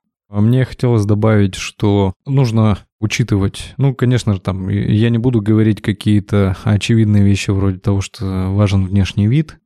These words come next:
важна подача уверенная. Бывают спикеры, забывают какие-то базовые вещи, вроде того, что, а, нужно держать микрофон <laughs> и не крутить рукой, когда говоришь, потому что звук меняется.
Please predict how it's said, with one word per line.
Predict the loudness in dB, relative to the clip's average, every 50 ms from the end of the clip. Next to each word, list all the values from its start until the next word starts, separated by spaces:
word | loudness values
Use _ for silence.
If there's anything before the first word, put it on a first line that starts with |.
| _
важна | -4 -2 -2 0 0 -2 -2
подача | -2 -2 -2 0 0 -2 -2 -2 -2 0
уверенная. | 0 2 2 2 2 2 2 0 0 0 0 0 -2 -4 -6 -10 _ _ _
Бывают | -16 -10 -6 -2 0 2 2 2 2 2 0
спикеры, | -2 -2 -2 -2 -2 0 0 0 0 0 0
забывают | 0 0 0 2 2 2 2 0 -2
какие-то | -4 -6 -4 -2 -2
базовые | 0 2 2 2 2 2 2 2 4 4 4
вещи, | 2 2 0 0 -2 -2 -2 -2
вроде | -2 -2 0 0 0 0 0 0 0 0 0 0
того, | 0 0 -2 0 0 0 0 -2
что, | -2 -4 -6 -4 -4 -2 -2 -2 -4 -6 -8 -6 -2
а, | 0 0 2
нужно | 2 2 0 0 0 -2 -2 -2 -2 -4 -8 -10 -6
держать | -2 0 0 0 2 2 0 0 0 -2
микрофон | -4 -4 -4 -4 -4 -2 -2 0 0 0 0 -4 -6 _ _
<laughs> | _ _ _ -8
и | -4 -2 0 0 0 0 0 0
не | -2 -4
крутить | -4 -6 -6 -4 -4 -6 -4 -4
рукой, | -4 -4 -2 -2 -2 -2 -2
когда | -2 -4 -6 -2 -2 -2 -2 -2 -4 _ _
говоришь, | -6 -2 0 2 2 2 2 0 -2 -2 -4
потому | -6 -4 -2 -2 -2 -2
что | -4 -4 -4
звук | -2 -2 -2 -2 -2 -2
меняется. | -2 0 0 0 -2 -2 -4 -8 -10 -14 -16